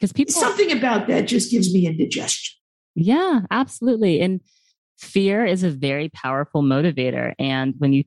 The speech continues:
Speaker 1: think about instilling fear in people, yes, that's gonna get them to purchase in a certain way. It's a shame because I do feel like ultimately the consumers are the ones that are very confused and unsure of what to trust.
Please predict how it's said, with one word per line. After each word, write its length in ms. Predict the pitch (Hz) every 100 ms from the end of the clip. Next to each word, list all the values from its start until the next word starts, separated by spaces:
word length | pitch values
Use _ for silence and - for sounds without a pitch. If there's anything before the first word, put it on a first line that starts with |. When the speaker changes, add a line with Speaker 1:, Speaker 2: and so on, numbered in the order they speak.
| -
Speaker 1:
think 180 | 156 170
about 360 | 156 135 131
instilling 480 | 135 135 - 139 135
fear 400 | - - 147 160
in 100 | 143
people, 400 | 139 131 - 151
yes, 300 | 160 208 147
that's 160 | 139 -
gonna 180 | 139 139
get 180 | 139 -
them 100 | 135
to 140 | 131
purchase 420 | - 147 160 -
in 80 | 131
a 40 |
certain 360 | 131 139 127 131
way. 340 | 147 185 156 160 - - - - _ _ -
It's 160 | 196 -
a 60 |
shame 480 | 196 - 156 147 180
because 240 | 185 180 156
I 100 | 151
do 160 | 147 143
feel 160 | 160
like 140 | 143 -
ultimately 500 | 139 139 170 160 160
the 140 | 147 143
consumers 580 | 143 - 143 139 143
are 60 | 147
the 100 | 139
ones 200 | 135 143
that 100 | 139
are 80 | 131
very 280 | 131 127 135
confused 1160 | - 139 _ - 135 135 135 143 180 196 - -
and 480 | 143 135 131 127 127 _ _ -
unsure 680 | 151 151 - 139 131 135 143
of 220 | - 131
what 200 | 135 -
to 100 | 131
trust. 640 | - 240 240 247 - -